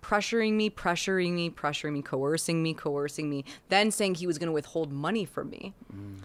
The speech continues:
Speaker 1: if I didn't sign the
Speaker 2: S-,
Speaker 1: divorce
Speaker 2: yeah.
Speaker 1: papers, and that's
Speaker 2: So
Speaker 1: extortion.
Speaker 2: he agreed to give you, like, a little bit, but he's like, "Hey, I'll give you this little bit if you sign."
Speaker 1: Mm-hmm.
Speaker 2: Like, and it's,
Speaker 1: Totally.
Speaker 2: it's just this back and forth. Like, he's trying to find, like
Speaker 1: And then I'll, "I'm not gonna give you anything if you don't sign it."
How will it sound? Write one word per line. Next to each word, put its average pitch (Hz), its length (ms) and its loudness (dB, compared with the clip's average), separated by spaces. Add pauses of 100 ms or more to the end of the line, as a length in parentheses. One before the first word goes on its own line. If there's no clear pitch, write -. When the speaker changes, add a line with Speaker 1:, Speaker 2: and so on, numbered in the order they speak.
(160)
Speaker 1:
if 175 180 4
I 160 140 6
didn't 180 480 0
sign 139 240 2
the 135 60 2
Speaker 2:
S-, 127 60 0
Speaker 1:
divorce 117 320 -2
Speaker 2:
yeah. 110 100 0
Speaker 1:
papers, - 360 2
and 160 160 2
that's 151 240 0
Speaker 2:
So - 180 -6
Speaker 1:
extortion. - 400 4
Speaker 2:
he 175 80 8
agreed 170 340 4
to 202 40 -2
give 170 140 0
you, 165 80 6
like, 143 80 0
a 139 40 4
little 131 280 4
bit, 117 280 0
but - 180 0
he's 127 140 0
like, 123 140 -2
"Hey, 165 160 2
I'll 151 100 2
give 175 140 4
you 185 60 2
this 160 120 -4
little 180 140 4
bit 151 120 4
if 139 120 0
you 139 60 -2
sign." 139 140 2
Speaker 1:
Mm-hmm. 131 80 2
Speaker 2:
Like, 135 180 0
and 147 120 4
it's, 139 100 6
Speaker 1:
Totally. 165 260 2
Speaker 2:
it's 156 120 4
just 156 140 -2
this 156 140 -4
back 156 240 6
and 147 100 -4
forth. 139 200 4
Like, 123 120 2
he's 123 140 0
trying 160 180 6
to 156 60 4
find, 147 260 4
like 123 160 4
Speaker 1:
And 247 100 8
then 262 120 8
I'll, 208 240 8
"I'm 185 180 6
not 190 180 8
gonna 180 160 0
give 160 180 -2
you 160 120 -4
anything 175 380 0
if 135 100 -6
you 131 60 -8
don't 147 200 -4
sign 64 200 -4
it." - 100 -16